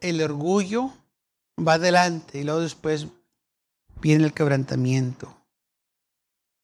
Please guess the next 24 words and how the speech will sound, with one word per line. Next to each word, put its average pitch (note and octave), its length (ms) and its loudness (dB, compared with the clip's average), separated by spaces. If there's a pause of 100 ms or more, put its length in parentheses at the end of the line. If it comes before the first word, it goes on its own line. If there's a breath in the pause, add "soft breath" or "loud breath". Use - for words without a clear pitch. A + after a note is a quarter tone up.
(680)
la D3+ 100 4
destrucción, D3+ 920 2
en D3+ 40 -6
otras D#3 280 -8
palabras. C#3 880 -6 (1900)
Y F#3 160 2
esta G#3+ 340 4
gente G#3+ 520 0
que E3 440 0 (300)
estaban F#3 340 4
muy F#3+ 240 2
orgullosos, G3+ 1040 0 (160)
que D3 160 -10
sabían F3+ 560 -2
mucho A#3 380 2
y F3 100 -2
luego G3 260 2
caen, A3+ 360 0 (1120)
después E3 400 -4
andan E3 440 -2
bien D#3+ 260 0
humillados, D3+ 720 0
bien D#3 180 4
avergonzados. C#3+ 1080 -2